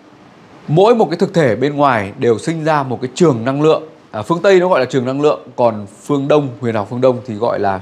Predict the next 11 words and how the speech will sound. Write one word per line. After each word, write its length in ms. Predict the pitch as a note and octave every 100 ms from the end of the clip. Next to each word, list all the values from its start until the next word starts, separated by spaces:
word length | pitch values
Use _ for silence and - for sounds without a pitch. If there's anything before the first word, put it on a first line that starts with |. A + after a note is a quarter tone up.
| -
khí 160 | - D3+
trường. 340 | A#3 D#3+ G#2 - - _ _ - -
Nó 100 | G3
ảnh 180 | E3+
hưởng 160 | C#3+ C3
đến 120 | B2
ngôi 120 | E3
nhà 160 | D#3 B2+
của 60 | G#2
chúng 100 | A#2+
ta. 220 | D#3 D3